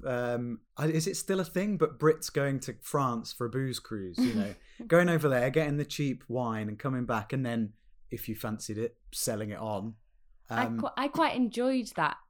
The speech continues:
Speaker 2: side of it, though, that these were just ordinary people, and it did seem like a crime that lots of people could get away with. And even the fact that they, <laughs> they knew him as a smuggler.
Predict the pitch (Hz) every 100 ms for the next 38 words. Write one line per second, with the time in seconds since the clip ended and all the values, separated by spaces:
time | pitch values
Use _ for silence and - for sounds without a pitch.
0 | _ _ - - 160 143 143 143 - -
1 | 139 143 147 180 190 156 185 190 180 165
2 | 151 185 165 160 165 156 165 160 156 147
3 | 147 - 180 170 - 160 160 143 139 -
4 | - - - - - 160 - 165 156 156
5 | 151 143 - _ - 165 - - 160 -
6 | 151 151 156 - _ _ _ 170 143 151
7 | 151 156 135 143 - - - - 233 294
8 | 277 254 - 226 - - - 180 - -
9 | - - - 208 294 254 196 - _ -
10 | - 254 240 220 226 247 220 185 208 180
11 | 143 151 - 165 160 160 - 180 160 147
12 | 135 139